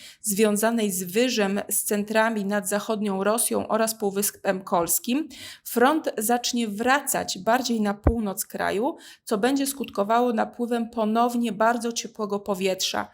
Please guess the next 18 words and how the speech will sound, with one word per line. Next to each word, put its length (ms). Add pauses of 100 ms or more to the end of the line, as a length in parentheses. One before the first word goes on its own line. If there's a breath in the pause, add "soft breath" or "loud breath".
(300 loud breath)
I 120
tylko 340
na 140
północy 580
kraju 460
obecne 520
będzie 320
jeszcze 300
to 120
chłodniejsze 640
powietrze 540
polarne, 480
morskie. 500 (600 loud breath)
Poniedziałek 600
jako 240
pierwszy 500
dzień 240
szkoły 840